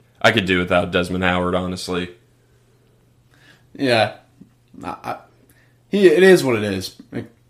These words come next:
Speaker 2: you know, congratulations, Bryce Young. You won. Also, I thought,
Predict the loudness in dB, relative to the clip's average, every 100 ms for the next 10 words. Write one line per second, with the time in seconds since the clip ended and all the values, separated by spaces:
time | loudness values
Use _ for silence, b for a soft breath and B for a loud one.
0 | _ -2 0 0 2 6 4 4 2 2
1 | 0 0 2 2 0 -2 -2 -4 -6 -2
2 | 0 -2 -4 b b b 2 2 4 4
3 | 4 6 4 4 0